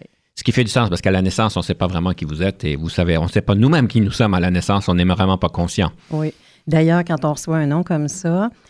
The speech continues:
Speaker 2: moi, ça m'a pris environ deux ans à peut-être m'identifier, euh, au nom.
Speaker 1: Mhm.
Speaker 2: Oui,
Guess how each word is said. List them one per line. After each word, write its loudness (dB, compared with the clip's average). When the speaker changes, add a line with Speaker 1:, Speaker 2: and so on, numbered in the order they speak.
Speaker 2:
moi, 4
ça 0
m'a 2
pris 0
environ 0
deux 2
ans 0
à -2
peut-être 0
m'identifier, -2
euh, -6
au 0
nom. -2
Speaker 1:
Mhm. 2
Speaker 2:
Oui, 2